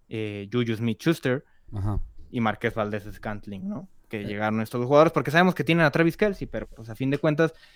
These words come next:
Speaker 1: mm, es, es una posición diferente. Entonces, sí, yo siento lo mismo que tú, Chris, eh, con, con esto del draft.
Speaker 2: Ajá.
Speaker 1: Eh, obviamente sí emociona y hay jugadores y hay que meterse y todo eso,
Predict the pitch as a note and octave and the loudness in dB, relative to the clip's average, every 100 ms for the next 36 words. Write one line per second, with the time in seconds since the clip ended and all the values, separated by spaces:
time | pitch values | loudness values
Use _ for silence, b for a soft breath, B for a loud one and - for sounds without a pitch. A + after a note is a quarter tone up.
0 | b b - - C#3 C#3 A2 B2+ B2+ - | b b -16 -6 -4 -4 -2 -2 -2 -6
1 | - B2+ - C#3 B2+ C3 A#2+ C#3 C3+ C#3 | -8 -8 0 0 4 4 4 2 0 0
2 | C#3 C3 C3 E3 F3+ F#3+ D#3+ D#3 F#3 F3+ | 0 -2 -2 -2 2 4 6 4 6 4
3 | F#3 D#3 F3 E3+ B2+ D#3 D3 - A#2 G#2+ | 6 2 0 -2 -4 -2 -4 -2 -4 -4
4 | - G#2 - A2 G#2 - A#2 A#2 - B2 | -10 -14 -8 -8 -8 -8 -6 -6 -2 -2
5 | A2 A#2+ C#3+ - - B G#2 F#2 F#2+ A#2 | 0 2 2 0 -18 B -10 -6 -4 0
6 | A2+ A2 A2 A2 A2 A2 G#2+ C3 F3+ E3+ | 0 2 2 2 0 0 0 2 2 0
7 | D#3+ E3 D3+ A#2+ C3 C#3 A#2 A2+ C3 A#2+ | -2 0 0 -2 -2 -2 -2 -4 -4 -6
8 | G2+ A#2 B2 G#2 G2+ D2 - G#2+ C3+ A#2+ | -2 -2 -4 -6 -12 -12 -12 -10 -6 -4
9 | A2 - B2+ B2+ A#2+ A#2 A2 _ - - | -6 -6 -4 -4 -4 -6 -8 _ -20 -12
10 | A2+ G#2+ G#2 - C3 C3 C3+ E3 F3+ | -8 -8 -10 -2 0 2 0 0 -2